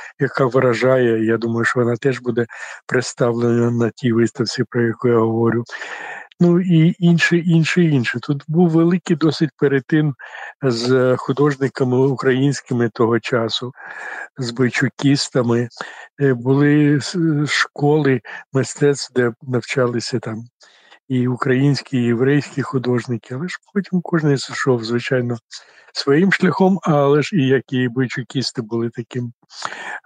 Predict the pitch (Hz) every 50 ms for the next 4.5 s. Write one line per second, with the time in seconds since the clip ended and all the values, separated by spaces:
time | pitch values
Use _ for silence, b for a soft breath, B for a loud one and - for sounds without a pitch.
0 | - - - - 147 135 143 139 131 120 120 120 120 117 123 131 156 175 156 -
1 | - 131 127 127 139 147 143 135 - - - 139 120 - - - 131 117 113 117
2 | 117 107 - - - 131 123 - - - 113 104 104 101 - 120 110 - 143 127
3 | 117 120 120 117 110 123 139 165 165 147 123 - - 120 113 - - 123 113 110
4 | 107 104 - - - - - - -